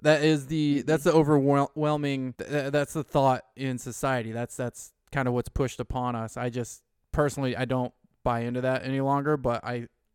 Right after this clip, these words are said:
Speaker 1: I know where that's coming from, and, and I understand that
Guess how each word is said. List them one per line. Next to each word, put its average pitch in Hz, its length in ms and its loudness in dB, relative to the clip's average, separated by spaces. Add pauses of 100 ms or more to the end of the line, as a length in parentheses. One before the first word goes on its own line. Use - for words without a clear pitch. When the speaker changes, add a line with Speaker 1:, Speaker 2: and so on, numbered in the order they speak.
Speaker 1:
I 123 100 -4
know 135 200 2
where 131 140 2
that's 120 180 -4
coming 131 280 -4
from, 139 260 -2
and, 120 140 -4
and 113 160 -12
I 117 360 -6 (240)
understand 120 480 -6
that 117 160 -6